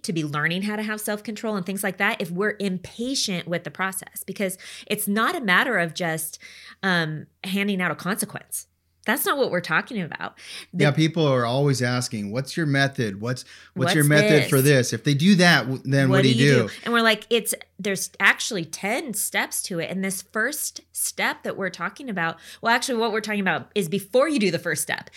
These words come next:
Speaker 1: And it's truly like, as a parent, it's our responsibility to recognize that we have the right perspective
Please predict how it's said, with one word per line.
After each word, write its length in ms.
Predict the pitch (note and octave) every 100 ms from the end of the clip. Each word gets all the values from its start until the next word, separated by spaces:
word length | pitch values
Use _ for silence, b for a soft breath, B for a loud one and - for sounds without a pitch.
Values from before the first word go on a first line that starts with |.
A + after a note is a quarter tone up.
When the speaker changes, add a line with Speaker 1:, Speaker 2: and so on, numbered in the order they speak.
| B B B
Speaker 1:
And 120 | A3+
it's 180 | G#3+ -
truly 480 | - - B3+ C#4 B3+
like, 280 | G3+ F3 F3
as 260 | F3+ F#3+ G#3+
a 60 | G#3+
parent, 380 | - F#3 G#3 -
it's 140 | E3+ _
our 300 | E3 F3 G3+
responsibility 800 | G3+ G3 F3+ F3 D#3+ D#3+ F3 B3+
to 80 | A3+
recognize 800 | D#3 E3+ - D#4 F3+ E3 F#3+ G3+
that 120 | F#3+
we 300 | G3 F#3 - -
have 500 | - G3 F#3 F#3+ F#3 B
the 120 | G3+
right 300 | F3 F3+ F3
perspective 960 | - F#3 - - A3 F#3+ - E3+ E3